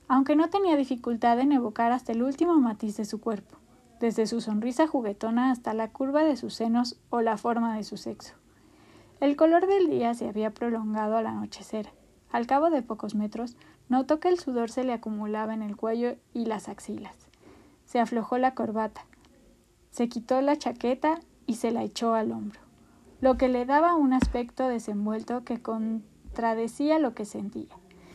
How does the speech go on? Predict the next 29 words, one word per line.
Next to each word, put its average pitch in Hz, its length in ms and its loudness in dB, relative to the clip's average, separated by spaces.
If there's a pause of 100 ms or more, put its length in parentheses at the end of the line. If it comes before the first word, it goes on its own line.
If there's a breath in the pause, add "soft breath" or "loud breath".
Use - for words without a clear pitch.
(220 loud breath)
El 285 160 2
parque 339 260 2
todavía 226 480 0
estaba 226 360 0
lleno 214 300 -2
de 214 100 -4
gente 220 420 -6
que 233 120 -4
de-, 214 240 -4 (480)
hacía 269 420 0
ejercicio 247 600 -2
y 285 60 4
más 233 260 2
de 240 80 -2
una 226 260 -2
vez 330 220 2
se 262 140 -2
hizo 233 280 -2
a 226 80 2
un 240 180 2
lado 294 280 6
para 247 220 0
dejar 220 340 -6
pasar 254 440 2
a 254 160 4
un 226 120 2
grupo 240 340 2
de 254 120 0
corredores. 214 720 -4